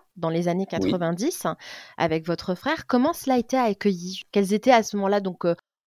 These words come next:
Speaker 1: donc aussi vos motivations et les besoins que vous aviez notés qui vous a donné cette envie de créer, euh, bah, cette association, euh, à ce moment-là ?
Speaker 2: Alors, quand, dans les années quatre-vingt-sept, euh, je pense que c'était en quatre-vingt-sept qu'on a créé l'association Médecine et Yoga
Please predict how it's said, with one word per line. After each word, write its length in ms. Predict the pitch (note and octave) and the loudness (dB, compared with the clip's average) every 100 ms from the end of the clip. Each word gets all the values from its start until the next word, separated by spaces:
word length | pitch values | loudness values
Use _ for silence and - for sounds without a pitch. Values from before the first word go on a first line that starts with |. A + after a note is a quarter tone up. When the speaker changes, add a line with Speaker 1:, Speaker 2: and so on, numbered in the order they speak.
| _ _ _ _ | _ _ _ _
Speaker 1:
donc 100 | F#3+ G3 | 2 4
aussi 220 | F#3 A3 | 2 4
vos 140 | G3+ | 6
motivations 720 | G3+ G3 - G#3 C#4+ - C#4 C#4 | 6 4 4 6 6 6 2 2
et 60 | |
les 140 | G3 E3+ | 2 2
besoins 400 | F#3+ G#3+ B3+ C4 | 6 6 6 2
que 40 | |
vous 160 | G3+ G3 | 4 4
aviez 280 | F#3 F#3 | 6 4
notés 460 | F#3 F3+ F3+ C4 F#4+ _ _ | 4 2 0 -4 -4 _ _
qui 140 | - G3+ | -10 -6
vous 240 | F#3+ F#3 | -2 4
a 80 | F#3 | 4
donné 280 | F3+ A3+ C4+ | 6 4 2
cette 220 | A3 - | -2 -2
envie 240 | F#3 G3+ | -4 -4
de 120 | G#3 | -6
créer, 600 | E3 - - G#3 A3+ A#3+ | -8 -8 -2 0 0 -2
euh, 320 | E3+ D#3 D3 C3+ C#3 _ | -2 -4 -6 -8 -16 _
bah, 80 | - | -12
cette 200 | - F3 | -8 -4
association, 800 | E3+ - E3+ - D#3 - A3 G#3 | -2 -4 -8 -6 -8 -8 -10 -10
euh, 80 | D3+ - | -12 -12
à 60 | |
ce 140 | E3 - | -12 -8
moment-là ? 200 | D#3 D3 | -4 2
Speaker 2:
Alors, 260 | B2+ G#2+ - - | 4 4 -2 -2
quand, 180 | - B3 - - - C3 | 0 0 -4 -20 -2 0
dans 280 | A2+ C3+ | 6 8
les 380 | C3+ B2+ A#2 A2 | 12 12 10 10
années 260 | B2+ A#2 - | 10 10 6
quatre-vingt-sept, 1300 | - D#3+ - A#2+ A2 A2 G#2+ - - A#3 - - - - - - - - | 2 0 0 -2 0 0 -2 -2 2 2 2 -10 -18 -20 -20 -20 -20 -4
euh, 260 | G#2+ G#2+ A2 | 2 2 2
je 140 | - | -2
pense 240 | - C3 | -2 -2
que 100 | C3 | 0
c'était 180 | A#2 - | -8 -2
en 60 | G#2+ | 0
quatre-vingt-sept 680 | D#3 D#3+ D#3 C#3+ - C3+ - | 0 0 2 2 4 2 2
qu'on 180 | A2+ | 0
a 80 | G#2 | 0
créé 440 | G#2 - C3 B2 - | 0 6 10 10 8
l'association 800 | A#2+ A2+ - C#3 A#2+ G#2+ G2+ A#2 | 2 2 0 -2 -2 -2 -2 0
Médecine 400 | G#2+ A#2+ - B2+ | 2 4 10 10
et 60 | A2 | 10
Yoga 420 | A2 B2+ G3 | 8 8 8